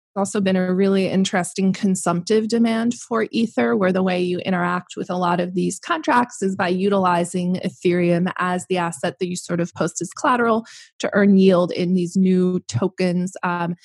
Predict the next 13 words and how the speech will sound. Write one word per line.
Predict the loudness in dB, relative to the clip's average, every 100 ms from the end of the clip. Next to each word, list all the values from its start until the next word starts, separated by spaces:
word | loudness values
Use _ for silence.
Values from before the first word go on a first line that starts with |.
| -20 -20 -2
and | -2
so | 0 0
again, | 0 2 2 2 2
I | 2
think | 0 -2
it's | -4 -4
really | -2 -2 -2
been | -2 0
a | 0
breakout | -2 -2 0 0 0
year | -2 -2 0 -2
for | -8 -4 0 2 0
the | -2